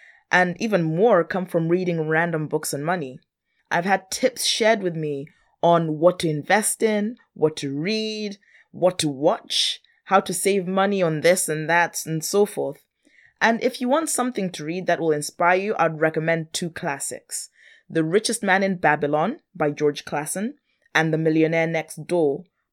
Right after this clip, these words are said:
by Thomas Stanley and William Danko. I read both of these within a couple of years of graduating from university, which is about fifteen years ago this year,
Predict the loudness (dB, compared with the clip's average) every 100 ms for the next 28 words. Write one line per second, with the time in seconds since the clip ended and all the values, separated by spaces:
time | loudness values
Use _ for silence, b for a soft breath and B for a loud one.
0 | -2 0 0 -2 -4 -2 -2 0 2 2
1 | 2 -4 -6 -8 -6 -4 -4 -2 -2 -2
2 | -4 -8 -8 _ _ _ _ 2 6 6
3 | 4 0 _ _ 6 6 4 0 -4 -2
4 | -4 -4 -4 -2 -2 -2 -6 -2 -2 0
5 | 2 4 4 2 -4 -4 0 2 2 0
6 | -2 -2 -6 -6 -6 -6 -4 -2 -2 -4
7 | -8 -8 -12 _ _ _ -14 -6 -6 -4
8 | -6 -2 -2 -4 -10 -8 -8 -8 -8 _
9 | -12 0 6 6 4 -2 -2 -2 -4 -10
10 | -8 -8 -8